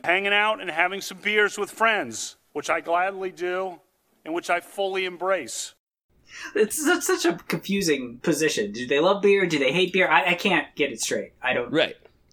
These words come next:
Speaker 3: Well, they, they love beer when it's anybody on their side, and they hate beer when it's, it's,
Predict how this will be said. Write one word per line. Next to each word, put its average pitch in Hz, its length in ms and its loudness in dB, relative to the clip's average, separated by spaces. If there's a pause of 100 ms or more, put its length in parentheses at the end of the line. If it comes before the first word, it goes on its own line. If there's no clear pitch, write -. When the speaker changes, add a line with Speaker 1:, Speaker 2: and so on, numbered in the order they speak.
Speaker 3:
Well, 233 240 8
they, 208 280 6
they 180 260 6
love 147 420 4
beer 127 560 4
when 113 800 4 (420)
it's - 580 2
anybody 113 400 4
on 101 160 4
their 139 160 4
side, 104 260 4
and 104 100 2
they 95 100 6
hate 120 340 -4
beer 101 440 4
when 95 240 0
it's, 101 280 0
it's, 147 260 4